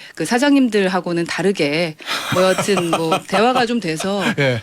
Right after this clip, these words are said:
Speaker 1: 좀 권한 위임을 좀 해줬으면 좋겠다.
Speaker 2: 네.
Speaker 1: 인파워먼트라고 하지 않습니까?
Speaker 2: 네.
Speaker 1: 제가 좀 그런 말씀을 드렸고,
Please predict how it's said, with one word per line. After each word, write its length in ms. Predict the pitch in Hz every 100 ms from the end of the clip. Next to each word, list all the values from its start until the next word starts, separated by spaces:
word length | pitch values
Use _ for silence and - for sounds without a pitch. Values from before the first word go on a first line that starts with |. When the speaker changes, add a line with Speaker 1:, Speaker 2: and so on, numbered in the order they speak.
| -
Speaker 1:
좀 120 | 214
권한 380 | - 190 320 294
위임을 460 | 196 240 302 302
좀 140 | 262 247
해줬으면 340 | 285 320 277
좋겠다. 560 | 247 - 233 - 156 147
Speaker 2:
네. 20 | 151
Speaker 1:
인파워먼트라고 920 | 131 123 381 381 330 254 226 185 175
하지 180 | 220 180
않습니까? 680 | 143 147 139 120 180 170
Speaker 2:
네. 60 | 143
Speaker 1:
제가 240 | - 175
좀 140 | 175 165
그런 200 | 185 208
말씀을 380 | 180 151 180 185
드렸고, 640 | 165 151 - 196 190 147